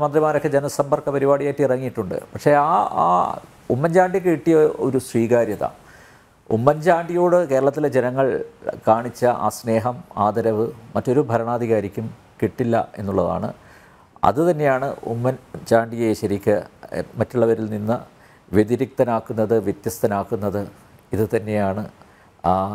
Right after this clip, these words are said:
അവിടെ പോയി കഴിഞ്ഞാൽ ഒ-, ഒ-, ഒ-, എല്ലാവരും സന്തോഷത്തോടെയാണ് മടങ്ങിപ്പോകുന്നത്. അതിൽ പ-, പരിഹാരം ഉണ്ടാക്കും, അതേ ആ ഉറപ്പ് കൊടുക്കും. എല്ലാ, ആരെയും വിഷണ്ണരായിട്ട് അവിടെ നിന്ന് പുതുപ്പള്ളി വീട്ടിൽ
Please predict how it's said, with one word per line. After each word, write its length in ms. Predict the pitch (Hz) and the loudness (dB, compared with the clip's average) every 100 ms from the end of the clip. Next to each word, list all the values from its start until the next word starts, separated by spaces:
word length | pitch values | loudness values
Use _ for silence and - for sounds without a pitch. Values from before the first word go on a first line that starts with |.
| 101 - | -10 0
അവിടെ 200 | 131 151 160 | 2 4 2
പോയി 140 | 156 160 | 0 0
കഴിഞ്ഞാൽ 300 | 165 160 156 147 | 0 0 2 0
ഒ-, 100 | 143 135 | 0 -4
ഒ-, 100 | 123 | -4
ഒ-, 100 | 143 - - - 127 | -6 -8 -20 0 2
എല്ലാവരും 440 | 160 202 214 196 165 | 4 6 4 2 -2
സന്തോഷത്തോടെയാണ് 800 | 147 165 165 160 156 143 123 120 113 | 0 0 0 0 2 2 2 -2 -2
മടങ്ങിപ്പോകുന്നത്. 600 | 113 113 110 98 90 80 - - _ _ 107 | -2 -2 -4 -4 -2 -4 -8 -16 _ _ 2
അതിൽ 140 | 147 185 | 2 0
പ-, 80 | - - 120 | -6 -6 0
പരിഹാരം 480 | 139 139 165 175 180 135 | 2 4 2 2 0 -4
ഉണ്ടാക്കും, 460 | 123 135 123 - - - _ _ _ _ _ _ _ _ - | 2 4 4 -2 -14 -18 _ _ _ _ _ _ _ _ 4
അതേ 140 | 147 156 | 4 6
ആ 20 | 180 170 | 4 4
ഉറപ്പ് 260 | 151 - 165 - - - | 2 0 -2 -2 -12 0
കൊടുക്കും. 340 | 120 101 101 - - 120 | 2 2 -6 -14 -2 2
എല്ലാ, 360 | 147 180 202 185 131 147 | 4 6 6 4 2 2
ആരെയും 280 | 190 220 196 165 | 4 4 2 0
വിഷണ്ണരായിട്ട് 640 | - 175 185 175 160 165 139 | 0 2 4 2 0 0 2
അവിടെ 180 | 143 147 127 | 2 0 -4
നിന്ന് 220 | 120 143 - - | -4 -4 -6 0
പുതുപ്പള്ളി 520 | 139 147 147 175 175 170 - _ _ - | 2 2 2 0 0 -6 -10 _ _ 0
വീട്ടിൽ 300 | 117 127 | 0 2